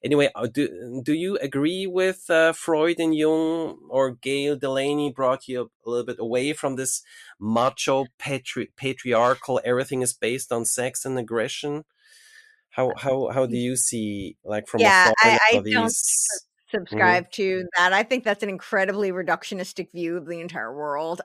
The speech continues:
Speaker 2: Um, and I, I think it said a lot more about Freud than it did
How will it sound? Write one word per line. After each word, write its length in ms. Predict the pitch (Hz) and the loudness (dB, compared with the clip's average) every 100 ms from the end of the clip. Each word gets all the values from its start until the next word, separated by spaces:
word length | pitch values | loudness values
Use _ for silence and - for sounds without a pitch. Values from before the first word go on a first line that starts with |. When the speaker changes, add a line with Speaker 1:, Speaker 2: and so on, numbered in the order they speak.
| - | -4
Speaker 2:
Um, 320 | 180 151 170 _ - - - | -2 -2 -8 _ -20 -20 -8
and 320 | 170 170 165 | -4 -2 0
I, 160 | 165 - 190 | 0 0 -2
I 20 | |
think 180 | 202 190 | -2 -6
it 80 | 185 | -2
said 200 | 190 170 | -2 0
a 40 | |
lot 240 | 170 160 | 0 0
more 300 | 175 165 143 - | 0 -2 -2 -2
about 480 | 170 160 165 147 - | -6 -2 -2 -2 -6
Freud 380 | - 165 120 143 | -6 -4 -4 -8
than 120 | 156 | -10
it 80 | 160 | -8
did 300 | 147 147 | -6 -6